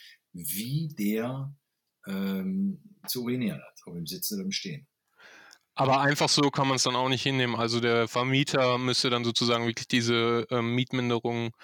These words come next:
Speaker 2: ähm, anbieten. Oder kann man vielleicht auch
Speaker 1: Nee,
Speaker 2: direkt aus
Speaker 1: also
Speaker 2: dem
Speaker 1: der
Speaker 2: Vertrag
Speaker 1: bietet die nicht
Speaker 2: raus?
Speaker 1: an.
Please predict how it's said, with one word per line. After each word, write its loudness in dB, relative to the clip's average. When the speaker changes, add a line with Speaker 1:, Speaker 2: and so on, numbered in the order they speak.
Speaker 2:
ähm, 0
anbieten. 2
Oder 4
kann 2
man 2
vielleicht 2
auch 8
Speaker 1:
Nee, 4
Speaker 2:
direkt 2
aus 2
Speaker 1:
also 2
Speaker 2:
dem 6
Speaker 1:
der 6
Speaker 2:
Vertrag 4
Speaker 1:
bietet -
die 2
nicht 4
Speaker 2:
raus? 0
Speaker 1:
an. 2